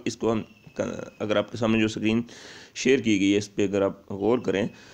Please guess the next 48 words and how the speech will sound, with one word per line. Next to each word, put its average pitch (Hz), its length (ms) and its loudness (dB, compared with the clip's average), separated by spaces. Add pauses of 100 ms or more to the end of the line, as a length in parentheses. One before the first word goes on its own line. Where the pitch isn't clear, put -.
(140)
तो 117 60 2
ये 123 200 6
मेंशन 127 440 2
है 143 100 2
कि 139 80 -2
जो 131 100 0
प्लांट्स 131 500 2
हैं 151 60 4
या 147 180 4
एनिमल्स 127 560 2
हैं, 127 80 -2
वो 123 360 -2 (300)
इनका 135 400 2
जो 127 120 0
करैक्टर 127 520 0
है 90 280 -6 (640)
कि 107 60 -2
ये 104 160 2
क्या 160 320 -2 (140)
होते 101 300 -4
हैं, 107 260 -8 (340)
अलाइव 113 460 6
सर्वाइव 98 520 0
करते - 340 -8
हैं 92 160 -8
या 101 100 0
रिप्रोड्यूस 107 520 0
ग्रोथ 101 340 -2
इनके 107 200 -2
अंदर 104 120 -6
तब 123 160 0
भी 123 140 0
होती 113 260 0
है 110 60 0
कि 110 60 -4
जब 101 200 -4
ये 101 80 -4
क्या 110 140 -4
करते 98 260 -6
हैं, 110 140 -6 (400)
किस 131 120 -6
कंडीशंस 123 480 -2
में, 117 300 -6
अलाइव 110 260 4
कंडीशंस 98 460 0
में 92 120 -4
होते 98 280 -8
हैं। 73 80 -12